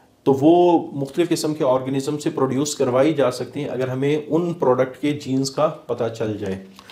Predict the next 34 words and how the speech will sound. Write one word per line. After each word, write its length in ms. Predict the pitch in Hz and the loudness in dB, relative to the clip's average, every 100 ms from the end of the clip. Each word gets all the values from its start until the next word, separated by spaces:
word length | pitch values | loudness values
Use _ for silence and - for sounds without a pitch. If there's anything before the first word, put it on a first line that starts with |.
| - - | -20 -4
तो 60 | - | 4
बहरहाल 240 | 208 196 | 6 6
human 320 | 147 165 190 | 4 -4 -4
genome 260 | 165 160 165 | -6 -8 -8
project 440 | 151 139 147 - | -8 -8 -8 -10
दुनिया 200 | 131 143 | -8 -6
की 120 | 147 | -6
सबसे 280 | 147 127 - | -8 -8 -4
बड़ी 320 | 127 123 135 135 - - _ | -2 0 -2 -4 -10 -20 _
बायोलॉजी 420 | 127 131 131 139 | -2 2 2 0
के 100 | - | -2
अंदर 240 | 131 127 131 | -4 -2 -2
एक 160 | 131 | -4
research 360 | - 110 135 - | -4 -2 -2 -2
का 100 | 139 | -6
project 420 | - 107 123 131 | -2 -2 -2 -4
था 280 | - 127 123 - | -4 -4 -4 -10
जो 120 | - 120 | -4 -4
इस 140 | - | -2
वक्त 120 | 127 | -4
तक 120 | 123 - | -4 -6
complete 420 | 110 113 127 - | -6 -2 -4 -2
हो 60 | |
गया। 100 | 127 | -2
बहुत 280 | 127 131 185 | -2 0 2
सारी, 200 | 180 151 | 4 2
अब 80 | 143 | 0
ज़ाहिर 260 | 127 139 139 | 2 0 2
बात 220 | 131 131 | 0 0
है 80 | 127 | -4
दुनिया 220 | 131 135 | -2 -2
के 100 | 135 | -4
अंदर 120 | 123 | -6
companies 580 | - 117 117 131 131 | -6 -10 -6 -2 -2